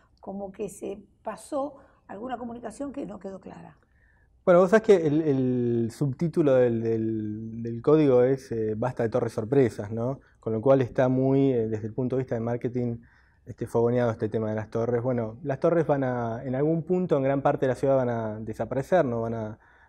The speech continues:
Speaker 2: ser permitidas, solamente lo van a poder hacer en algunos lugares de normativa especial, esto es,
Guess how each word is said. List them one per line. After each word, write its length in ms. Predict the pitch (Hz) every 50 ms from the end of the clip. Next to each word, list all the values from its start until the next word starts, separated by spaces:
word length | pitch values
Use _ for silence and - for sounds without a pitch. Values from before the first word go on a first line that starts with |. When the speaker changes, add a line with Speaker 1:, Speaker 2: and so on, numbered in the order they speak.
| _
Speaker 2:
ser 220 | _ - - 117 -
permitidas, 560 | 127 120 123 127 127 175 185 185 175 151 -
solamente 360 | - 127 123 120 123 120 123
lo 60 | 117 117
van 120 | 117 117
a 60 | 110
poder 160 | 113 120 117
hacer 200 | 113 - - 131
en 80 | 127 120
algunos 460 | 117 120 120 135 131 135 127 123 117
lugares 440 | 123 120 120 127 131 127 131 - - -
de 160 | 147 131 117
normativa 420 | 110 110 107 110 110 104 131 131 123
especial, 540 | 120 - 139 135 - 196 185 180 175 156 123
esto 300 | 120 117 - 120 120 123
es, 340 | 127 127 131 127 - -